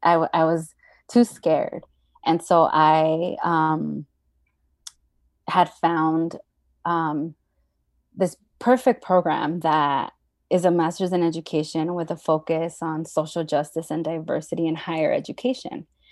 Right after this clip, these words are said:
And when I found that program, I was like, "This is exactly, like, who I would have wanted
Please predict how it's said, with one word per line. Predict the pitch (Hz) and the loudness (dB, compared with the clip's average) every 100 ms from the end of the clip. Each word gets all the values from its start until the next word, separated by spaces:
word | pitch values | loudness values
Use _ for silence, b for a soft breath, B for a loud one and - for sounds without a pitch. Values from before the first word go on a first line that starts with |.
| b b b _ | b b b _
And | - 170 160 160 151 123 - _ _ _ - _ | 0 2 2 0 -4 -6 -12 _ _ _ -20 _
when | 190 220 220 | 0 2 2
I | 185 | 0
found | - 208 233 | -2 0 2
that | 220 190 | 2 2
program, | - 202 190 | 2 2 2
I | 175 | 0
was | 170 165 | -2 -2
like, | 156 156 _ - | -4 -4 _ 0
"This | 202 220 - | 2 2 2
is | 277 262 | 2 4
exactly, | 220 185 175 165 - 190 170 170 | 2 0 -2 -4 -6 -4 -4 -6
like, | 135 - - - b b - | -8 -10 -14 -20 b b 0
who | 185 | 4
I | 170 190 | 4 2
would | 180 | 2
have | 170 170 | 0 -2
wanted | 160 165 170 160 | -2 -2 0 -4